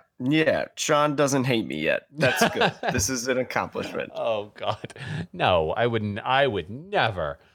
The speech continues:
Speaker 2: Uh, but, but yeah, I'm excited. I'm excited to be back in a new year. The break was very nice. Um, even though our podcast didn't actually take a break because Jake, Jake is a very committed co-caster.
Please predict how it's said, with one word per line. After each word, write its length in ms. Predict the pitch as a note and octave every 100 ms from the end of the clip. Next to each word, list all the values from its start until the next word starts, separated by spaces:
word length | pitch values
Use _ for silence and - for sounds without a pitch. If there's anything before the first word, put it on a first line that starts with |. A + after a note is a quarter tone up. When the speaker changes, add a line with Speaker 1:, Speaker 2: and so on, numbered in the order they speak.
| _ _ _
Speaker 2:
Uh, 440 | A2 F#2+ E2+ D#2 D2 - _ _ _ A#2
but, 360 | D#3+ F#2+ - _ _ _ _ _
but 160 | D3 D#3
yeah, 120 | D#3
I'm 100 | A#2+
excited. 440 | C3 - C#3 F#2 G2
I'm 60 |
excited 300 | G2+ B2+ A#2+
to 40 | A2+
be 80 |
back 320 | G#2 G#2 G2+ -
in 120 | B2
a 60 | G#2+
new 100 | G2+
year. 380 | G2 F#2+ F#2 E2 - _ -
The 80 | G2+
break 280 | A#2+ A#2+
was 140 | A2+ F2+
very 300 | G#2 G2+ G2
nice. 480 | F#2 F2+ E2 - - _ _ _ _
Um, 340 | F#2 F#2 F2 F2
even 200 | F#3 G3
though 120 | G3
our 100 | E3+ C#3+
podcast 540 | E3+ D#3 - C#3+ B2
didn't 240 | C#3+ C#3 -
actually 380 | C3 C3+ D3+
take 160 | C3+ A#2
a 40 |
break 300 | G2+ B2+ A2+
because 320 | A#2 - G#2+ F2+
Jake, 540 | - E3 B2+ G2+ - _ _ _ _
Jake 300 | G#2+ D3 C#3+
is 160 | B2+ A2+
a 120 | C3
very 560 | G2+ B2 F3+ F3+ B2 A2+
committed 680 | - D3 D3 F3 A2 A2 A#2+ _ _ _ _
co-caster. 720 | - F3 - G#2+ F2+ - F2+